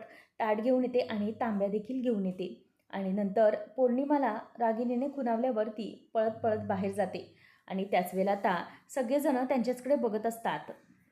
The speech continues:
गुरुजी म्हणतात की, "आम्ही आत यायचंय का?" तितक्यात आता पौर्णिमा येते आणि त्यांचं औक्षण करू लागते आणि त्यांना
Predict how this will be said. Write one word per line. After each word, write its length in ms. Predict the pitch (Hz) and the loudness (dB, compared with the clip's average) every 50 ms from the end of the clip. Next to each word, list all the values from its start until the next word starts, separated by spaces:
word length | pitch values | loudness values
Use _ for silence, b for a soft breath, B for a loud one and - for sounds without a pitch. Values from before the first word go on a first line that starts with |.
| - 214 | -4 0
गुरुजी 280 | 226 226 233 220 208 226 | 2 2 4 4 4 2
म्हणतात 380 | 233 240 247 254 233 196 208 | 2 2 2 2 2 2 0
की, 260 | 202 - - 233 - - | 0 -4 -6 -8 -6 -4
"आम्ही 200 | 233 233 254 285 | -4 -2 -2 0
आत 180 | 277 269 269 302 | 0 -2 0 2
यायचंय 360 | 269 240 247 247 - 339 339 | 2 2 2 0 -4 -6 -6
का?" 200 | 330 302 262 233 - B B B B B | -4 -4 -6 -6 -6 B B B B B
तितक्यात 380 | - 247 - - - 233 226 233 | -10 -10 -6 0 0 2 2 2
आता 180 | 240 233 226 226 | 0 0 0 0
पौर्णिमा 460 | 226 254 254 247 226 226 233 254 240 | 2 4 4 4 4 4 2 2 0
येते 360 | 240 247 240 - 262 262 - | 0 -2 0 0 -2 -2 -2
आणि 180 | 240 226 214 220 | -2 -4 -4 -2
त्यांचं 300 | 226 240 226 226 - 269 - - | 0 0 0 0 -2 -2 -2 -2
औक्षण 380 | 226 220 - - - 302 320 | -2 -2 -4 -4 -2 -2 0
करू 200 | 311 311 240 220 | 2 2 0 2
लागते 480 | 214 196 190 196 - 190 175 - - B B B B B | 0 -2 -2 -4 -6 -8 -8 -8 -10 B B B B B
आणि 240 | 196 208 190 185 185 - - - | -4 -2 -2 -2 -4 -8 -8 -4
त्यांना 220 | 240 233 226 233 | -2 -2 -2 -2